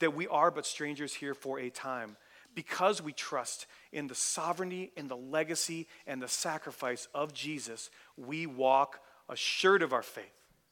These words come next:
And Lord, I pray for the hurt in this room, that if, if any words came out of my mouth today that would speak to that, Lord, I pray that you rise up in them this, this need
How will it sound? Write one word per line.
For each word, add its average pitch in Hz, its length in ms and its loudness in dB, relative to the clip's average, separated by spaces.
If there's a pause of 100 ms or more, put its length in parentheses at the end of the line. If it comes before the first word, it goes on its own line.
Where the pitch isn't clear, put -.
(880)
And 123 100 -12
Lord, 131 120 0
I 123 40 2
pray 143 240 -2
for 135 220 -6
the 117 140 -8 (180)
hurt 156 180 -8
in 131 140 -10
this 131 240 -8
room, 117 380 -10 (320)
that 151 100 2
if, 151 160 -4 (220)
if 165 180 2
any 220 240 6
words 196 320 8
came 180 220 2
out 175 100 8
of 175 80 6
my 165 140 6
mouth 160 280 4
today 151 280 -2
that 147 180 -2
would 143 160 -4
speak - 380 -4
to - 80 0
that, 151 180 4
Lord, 175 160 6
I 185 80 10
pray 190 420 8 (220)
that 190 160 2
you 202 100 0
rise 170 460 8
up 214 240 4
in 214 160 4
them 185 180 4
this, 175 240 4 (220)
this 196 200 2
need 247 520 8